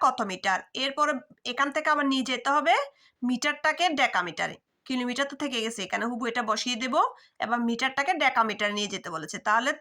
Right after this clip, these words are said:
তিন হাজার পঞ্চাশ মিটার সমান প্রথমে কত মিলিমিটার? আমরা জানি মিটার হচ্ছে তে কিলোমিটার, কিলোমিটার বড়। তাহলে ছোট থেকে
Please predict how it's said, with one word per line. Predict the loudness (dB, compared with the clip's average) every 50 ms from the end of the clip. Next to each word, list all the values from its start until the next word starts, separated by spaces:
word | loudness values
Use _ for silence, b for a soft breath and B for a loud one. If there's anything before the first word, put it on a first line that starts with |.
| -2
তিন | -2 0 0 0
হাজার | 0 2 2 2 4 4 6 6 6 4 4
পঞ্চাশ | 2 2 2 2 0 -2 -2 -2
মিটার | -4 -4 -2 -2 -2 0
সমান | 2 2 2 2
প্রথমে | 0 0 -2 -2 -4 -2 2
কত | 2 2 2 2
মিলিমিটার? | 0 0 -2 -4 -6 -6 -4 -2 -2 -2 -4 B B B B B B
আমরা | B 0 0 2 2
জানি | 2 2 2 4 2
মিটার | 2 2 2 2 2 2
হচ্ছে | 2 0 0 -2 0
তে | 2 2 2 2 2
কিলোমিটার, | 0 0 2 2 2 0 0 -2 -2 -4 -2 2 4 4 4 2 0
কিলোমিটার | 0 0 2 2 0 -2 0 2 2 4 2 2 0 B B B B B B -4 2
বড়। | 4 4 6 4 4 0 -4 _ _ _ _ _ _ _ _ _ _ _ _ _ _ _ _ _ _ _ _ _ -20 -20 -10 -2
তাহলে | 2 4 4 6 6 4 2 0 -2 -6 -8 -8 -8 -8 -6
ছোট | -4 -2 2 2
থেকে | 2 2 2 0 2 4 4